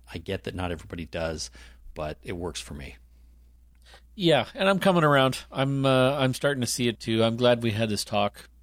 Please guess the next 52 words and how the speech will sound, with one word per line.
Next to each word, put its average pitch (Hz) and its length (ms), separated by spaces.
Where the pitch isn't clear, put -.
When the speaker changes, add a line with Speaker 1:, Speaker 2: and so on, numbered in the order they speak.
Speaker 2:
Chris, - 460
uh, 101 160
Speaker 1:
Oh, 98 60
good. 101 200
Speaker 2:
'cause, - 380
uh, 104 320
I, 110 160
I, 110 220
I 123 220
like 120 340
the, 104 340
uh, 98 140
the 101 80
whispers 98 560
a 113 80
little 104 240
bit 101 200
more 98 280
now 98 340
than 92 160
I 95 140
did, 87 480
uh, 92 320
a 90 60
few 87 240
hours 85 280
ago. 85 240
Speaker 1:
Oh, 196 140
that's 107 220
good, 98 240
man. 87 180
I'm 98 120
glad 110 360
I 92 120
can, 85 420
I 87 100
can, 85 300
uh, 80 340
start 85 380
bringing 98 320
you 82 120
around. 73 380
Uh, - 80
and, 151 160
you 160 60
know, 165 100
I 170 120
also 208 240
think 160 200
it's - 140
interesting 104 560
that 87 380